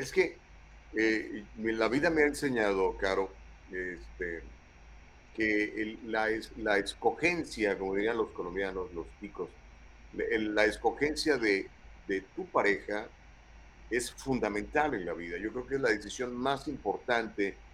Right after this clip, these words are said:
que como seres humanos vamos a hacer si queremos formar una familia. Hay gente que no quiere formar una familia y está muy bien. Pero si yo quiero formar una familia, la decisión más importante es con quién me voy a casar,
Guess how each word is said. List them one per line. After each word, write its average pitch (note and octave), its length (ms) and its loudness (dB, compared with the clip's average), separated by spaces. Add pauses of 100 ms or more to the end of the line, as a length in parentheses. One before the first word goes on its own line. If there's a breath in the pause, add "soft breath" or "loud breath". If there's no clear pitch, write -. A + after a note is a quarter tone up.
que G2 120 -10
como F#2 240 -4
seres G#2+ 320 -6
humanos G2+ 400 -2
vamos F#2 320 -2
a G2 40 -6
hacer A#2 320 -4
si - 180 -8
queremos G#2+ 500 0 (300)
formar F2+ 300 -2
una G2 200 -2
familia. C3 360 0
Hay E2 80 -6
gente - 240 -12
que F2+ 80 -8
no F#2 120 -6
quiere E2+ 180 -10
formar D2 260 -14
una D#2+ 160 -14
familia G#2 440 -8
y - 40 -16
está - 200 -20
muy F#2 160 -16
bien. A2+ 200 0 (500)
Pero - 160 -6
si G2+ 120 -14
yo D3+ 140 2
quiero E3+ 180 0
formar A#2 240 -2
una A#2 200 -2
familia, G2+ 520 -2 (260)
la G2 160 0
decisión F#2+ 460 -4
más C3+ 380 0
importante A#2 600 -2
es B2 120 -6
con G#2 280 -2
quién D#3+ 600 0
me G2 140 -2
voy G2 320 -2
a F2 100 -4
casar, G2+ 460 -4